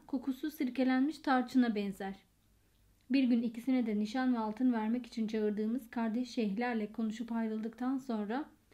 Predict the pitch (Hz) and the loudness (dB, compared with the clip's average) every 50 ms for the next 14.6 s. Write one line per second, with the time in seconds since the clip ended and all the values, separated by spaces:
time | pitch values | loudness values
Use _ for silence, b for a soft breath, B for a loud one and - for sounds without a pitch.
0 | b b b b b b b b 254 254 262 277 294 285 277 277 269 269 285 302 | b b b b b b b b 6 8 8 8 6 6 4 4 2 2 0 0
1 | 294 269 233 220 233 240 240 - 247 233 240 254 254 247 247 233 226 226 226 254 | 0 -2 -2 0 -2 -2 -2 -2 0 0 2 2 0 0 0 0 0 0 0 2
2 | 240 233 226 220 - 226 214 214 208 208 214 233 269 320 - - - _ _ _ | 2 0 0 -2 -2 -2 0 0 0 2 0 0 0 -2 -4 -10 -18 _ _ _
3 | _ _ _ _ _ _ b b b b b b b b b - 277 294 311 302 | _ _ _ _ _ _ b b b b b b b b b 2 4 4 4 4
4 | 269 269 269 294 285 262 254 233 226 214 220 226 240 254 247 - 240 226 226 226 | 4 4 4 4 4 2 2 2 2 2 2 2 2 2 0 0 2 2 2 2
5 | - - 220 208 208 202 185 - 180 175 175 190 196 - _ _ _ - - 269 | 0 -2 -2 -2 -2 -2 -4 -6 -10 -10 -12 -14 -16 -18 _ _ _ -4 0 0
6 | 247 240 220 196 208 196 208 - 208 196 - 277 254 220 220 233 226 226 220 220 | 0 2 0 0 0 -2 -2 -4 -6 -4 -2 -2 0 2 4 6 6 6 4 2
7 | 220 220 - - 240 226 190 - 185 175 - - - _ _ _ _ _ _ _ | -2 -6 -6 -4 -4 -4 -4 -6 -10 -12 -12 -14 -20 _ _ _ _ _ _ _
8 | _ _ _ _ _ _ _ _ _ _ - - 294 - 311 262 - 285 254 240 | _ _ _ _ _ _ _ _ _ _ -6 -6 -2 0 -2 -2 0 0 -2 0
9 | - 269 285 277 262 226 208 208 220 - 247 247 254 254 240 233 220 220 214 220 | 2 0 2 0 0 -2 -4 -4 -2 -2 -2 2 2 4 4 4 2 2 2 2
10 | 214 208 214 208 196 180 185 180 185 - _ _ _ - 220 226 247 247 233 - | 2 0 0 -2 -4 -6 -8 -12 -14 -14 _ _ _ -4 -2 0 0 0 0 0
11 | 208 196 190 190 202 196 - - 214 214 214 214 214 214 214 196 202 196 214 208 | -2 -2 -2 -4 -6 -6 -6 -4 -2 0 0 2 2 2 2 2 2 2 0 0
12 | 196 214 285 - - _ _ _ _ _ _ _ _ _ b b b b b b | -2 -2 -6 -8 -14 _ _ _ _ _ _ _ _ _ b b b b b b
13 | b b - 269 294 294 277 302 294 277 254 240 233 - 240 220 226 226 - - | b b 2 2 4 4 4 4 6 6 6 4 4 2 0 0 0 0 -2 -4
14 | 254 247 220 208 208 214 208 208 180 175 - 190 | -4 -4 -2 -2 -2 -2 -2 -4 -6 -10 -10 -14